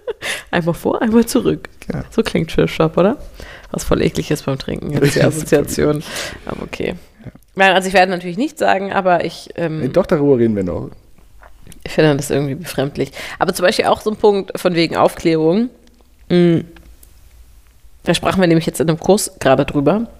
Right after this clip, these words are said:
Speaker 1: dass ich weiß zum Beispiel, dass wenn du bei WhatsApp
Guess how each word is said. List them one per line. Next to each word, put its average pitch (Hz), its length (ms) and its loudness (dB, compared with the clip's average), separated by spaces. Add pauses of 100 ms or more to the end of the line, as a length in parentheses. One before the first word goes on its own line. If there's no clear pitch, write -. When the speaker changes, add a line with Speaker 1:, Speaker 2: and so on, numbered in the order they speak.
(1900)
Speaker 1:
dass 165 360 2 (600)
ich - 180 0
weiß - 280 2
zum 254 100 0
Beispiel, 269 560 2 (840)
dass 151 440 2 (360)
wenn 160 220 2
du 165 120 0
bei 143 340 0
WhatsApp - 720 2